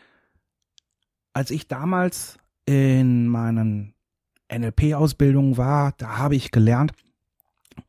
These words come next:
dass es ja gut ist, viele Optionen oder Entscheidungsmöglichkeiten zu haben. Denn damit bist du ja auch bei deinen Herausforderungen flexibel und hast viel mehr Lösungsmöglichkeiten.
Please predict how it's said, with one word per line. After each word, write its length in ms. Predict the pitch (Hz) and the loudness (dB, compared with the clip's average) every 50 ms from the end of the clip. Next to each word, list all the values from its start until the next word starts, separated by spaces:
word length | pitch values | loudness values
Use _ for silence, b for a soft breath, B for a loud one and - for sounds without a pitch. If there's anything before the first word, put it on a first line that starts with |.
| B B B B B B B | B B B B B B B
dass 140 | - 143 120 | 0 0 0
es 160 | 117 107 - | 0 -2 -2
ja 120 | - 113 110 | -2 -2 0
gut 260 | 120 185 254 302 - | 0 0 0 0 0
ist, 240 | - - 95 - - | -2 -2 -4 -4 -6
viele 360 | - - 185 202 208 190 - | -6 -4 -2 0 2 2 0
Optionen 540 | - - - - - - 160 170 185 190 165 | -2 -4 -6 -4 0 0 2 2 2 2 0
oder 140 | 120 107 107 | 0 -2 -2
Entscheidungsmöglichkeiten 1160 | 107 - - 156 160 214 220 202 165 - - 120 107 98 - - - - - 92 87 - - | 0 2 2 2 2 0 -2 -2 -2 -2 0 0 0 -2 -4 -8 -10 -8 -8 -8 -8 -10 -12
zu 200 | - - 90 85 | -12 -10 -8 -6
haben. 420 | 87 87 87 - - - - - - _ _ _ _ B B B B B B B B _ - | -6 -8 -8 -10 -12 -16 -18 -18 -18 _ _ _ _ B B B B B B B B _ 4
Denn 420 | 131 127 135 139 139 135 135 135 _ _ _ _ _ _ _ _ _ _ _ _ _ _ _ _ _ _ _ - | 6 6 6 6 4 2 0 -4 _ _ _ _ _ _ _ _ _ _ _ _ _ _ _ _ _ _ _ -8
damit 560 | - 131 117 139 139 151 156 - - - - _ _ _ _ _ _ _ _ _ _ _ _ _ _ _ _ _ _ | -6 -4 0 2 2 2 2 0 -6 -14 -16 _ _ _ _ _ _ _ _ _ _ _ _ _ _ _ _ _ _
bist 320 | 135 131 135 127 113 107 | 0 0 2 2 2 2
du 80 | 147 170 | 2 4
ja 160 | 156 147 131 | 4 4 4
auch 160 | 117 - - | 2 0 0
bei 180 | - - 123 123 | 0 0 0 0
deinen 220 | 120 123 127 127 | 0 2 2 2
Herausforderungen 800 | 110 110 107 127 190 233 - - - 120 120 117 117 - 131 127 | 2 2 2 2 2 0 0 0 0 2 2 2 2 2 0 0
flexibel 640 | - - - 113 - - - 202 208 226 196 147 113 | 0 -2 -4 -4 -4 -4 -2 -2 0 0 0 0 0
und 200 | 98 101 101 110 | 0 -2 -4 -6
hast 300 | 127 143 - - - - _ _ _ - | -8 -10 -10 -12 -18 -20 _ _ _ -16
viel 240 | - - 196 226 226 | -12 -10 -6 -4 -2
mehr 160 | 180 151 139 | 0 2 2
Lösungsmöglichkeiten. 1200 | 143 165 202 240 214 135 101 - - - 107 92 87 - - 107 - - 107 95 90 - - - | 2 2 2 0 0 -2 -4 -2 0 0 0 0 0 -2 -6 -8 -6 -4 -2 -2 -2 -4 -8 -14